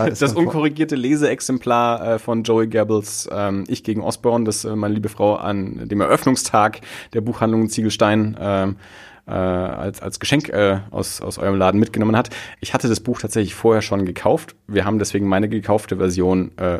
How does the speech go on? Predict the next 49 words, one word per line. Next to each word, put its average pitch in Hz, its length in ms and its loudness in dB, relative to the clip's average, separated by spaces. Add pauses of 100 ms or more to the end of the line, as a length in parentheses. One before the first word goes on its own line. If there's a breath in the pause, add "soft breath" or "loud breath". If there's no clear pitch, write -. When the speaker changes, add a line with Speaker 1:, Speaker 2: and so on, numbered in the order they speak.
Speaker 2:
verschenkt. 131 720 0
Deswegen 104 240 0
lese 101 260 2
ich - 80 -8
gerade 95 240 0
das 92 180 0
unkorrigierte 98 580 -2
Leseexemplar, 92 760 0 (340 loud breath)
das 92 140 -4
du 196 240 -4
verschenkt 95 360 2
hast. - 200 -6 (400 loud breath)
Ähm, 110 320 0
aber 117 160 4
eben 117 260 2
genau, 113 360 4
also 101 160 0
es, 73 260 -8
es - 160 -6
gibt - 160 -2
ja 92 100 2
diese, 87 360 0 (140)
der, 95 120 -6
der 98 140 -2
Buchhandel 104 380 -4
kriegt - 200 -6
ja 107 80 6
dann, 98 200 2
also 95 200 -2
das 90 180 -10
ist - 260 -6
jetzt 90 200 -2
ein 82 80 -4
Diogenes-Buch, 127 640 4
da - 80 -2
steht 92 160 -2
dann 78 100 -2
vorne 90 240 0
immer 85 140 -2
drin, 123 220 2
dieses 92 200 -4
Buch 107 300 -6
wird 98 180 0
veröffentlicht 95 540 -2
am 92 240 -2
bla 87 140 2
bla 87 160 0
bla, 139 220 4
deswegen 101 440 -2